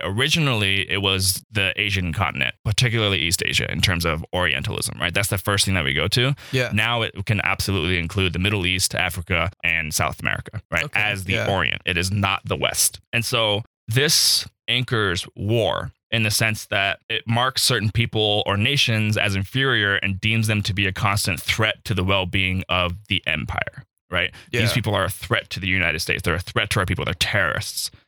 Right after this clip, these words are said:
Speaker 2: Mm-hmm.
Speaker 1: And what that does is,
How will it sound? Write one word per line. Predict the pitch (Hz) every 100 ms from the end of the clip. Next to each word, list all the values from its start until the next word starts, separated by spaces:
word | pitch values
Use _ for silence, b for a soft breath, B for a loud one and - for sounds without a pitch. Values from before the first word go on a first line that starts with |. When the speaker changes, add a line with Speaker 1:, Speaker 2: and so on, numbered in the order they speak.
| 139
Speaker 2:
Mm-hmm. | 135 123 - -
Speaker 1:
And | 110 107 98 98 95 - -
what | - 113
that | 113 98
does | 131 160 156 131 117
is, | - 101 101 98 98 95 - -